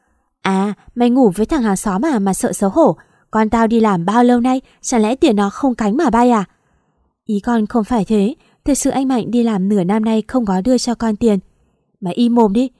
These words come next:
con tao nó làm gì? Làm kỹ sư, mày hiểu không? Mày nghĩ lương kỹ sư bao nhiêu?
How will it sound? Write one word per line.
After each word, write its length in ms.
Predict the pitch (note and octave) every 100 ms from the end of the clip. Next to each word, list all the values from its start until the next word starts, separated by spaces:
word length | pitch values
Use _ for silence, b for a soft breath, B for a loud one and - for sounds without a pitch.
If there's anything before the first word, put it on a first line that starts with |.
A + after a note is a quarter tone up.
| _ -
con 180 | A#3 G#3+
tao 180 | A3 G3+
nó 140 | A3
làm 140 | D4
gì? 220 | G3 A3 G3+ _ -
Làm 200 | G#3 F#3+
kỹ 200 | - C#4+
sư, 260 | - D#4+ D4 G#3+
mày 160 | G#3
hiểu 200 | B3 G3+
không? 260 | - C4+ D4 _ _ _ -
Mày 180 | F#3 F3
nghĩ 200 | A3 D#4+
lương 240 | D#4+ A3+
kỹ 140 | B3+
sư 200 | C4+ D#4+
bao 180 | C4+ C#4
nhiêu? 200 | C4+ C#4+